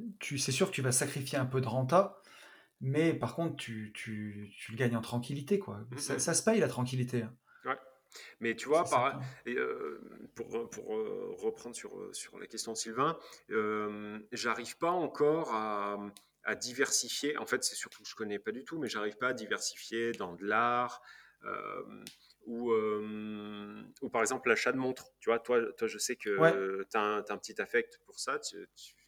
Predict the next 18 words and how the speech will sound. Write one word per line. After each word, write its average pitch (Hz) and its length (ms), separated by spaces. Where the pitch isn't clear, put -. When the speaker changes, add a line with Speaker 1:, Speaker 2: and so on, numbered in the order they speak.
Speaker 2:
tu - 120
le - 60
fais 98 120
pas - 120
trop 175 80
Speaker 1:
Ouais, 175 140
Speaker 2:
mal. 147 100
Speaker 1:
c'est 139 120
quelque 131 180
chose 131 240
que, 139 100
Speaker 2:
Euh, 95 440
Speaker 1:
que 123 60
j'aime 127 220
bien. 135 160
Speaker 2:
moi, 123 160
g-, 117 80
ouais, 117 240